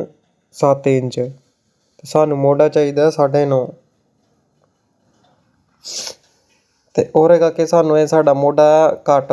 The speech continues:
ਨਿਕਲਦਾ ਸੀ ਤੇ ਇਸ ਕਰਕੇ ਸਾਨੂੰ ਇਹ 'ਚ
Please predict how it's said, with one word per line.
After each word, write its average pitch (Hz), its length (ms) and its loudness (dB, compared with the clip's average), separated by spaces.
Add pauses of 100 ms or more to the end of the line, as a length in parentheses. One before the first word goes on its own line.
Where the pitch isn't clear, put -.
(140)
ਨਿਕਲਦਾ 147 480 2
ਸੀ 156 240 -2
ਤੇ 160 160 -2 (180)
ਇਸ 143 280 -10
ਕਰਕੇ 143 320 -2
ਸਾਨੂੰ 147 720 -2 (320)
ਇਹ 143 80 -6
'ਚ 156 340 2